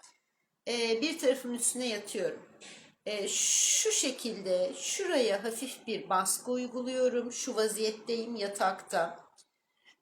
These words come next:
Ee, cenin pozisyonuna geliyorum. Yani bacaklarımı hafifçe karnıma doğru çekiyorum.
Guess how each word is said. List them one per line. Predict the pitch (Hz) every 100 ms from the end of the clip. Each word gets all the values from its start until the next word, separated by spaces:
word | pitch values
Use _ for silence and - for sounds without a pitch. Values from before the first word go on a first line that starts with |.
| _ -
Ee, | 214 214 202 202 196 190 - 190
cenin | 302 370 403
pozisyonuna | 349 294 285 - 277 269 254
geliyorum. | 247 214 190 185 165 160 - 214
Yani | 202 202
bacaklarımı | 311 330 330 320 320 285 247 226 202 220 269
hafifçe | 311 - 381 370 - - - 294
karnıma | - 294 277 277 277 285
doğru | 247 233 156 143
çekiyorum. | - 226 - 180 151 -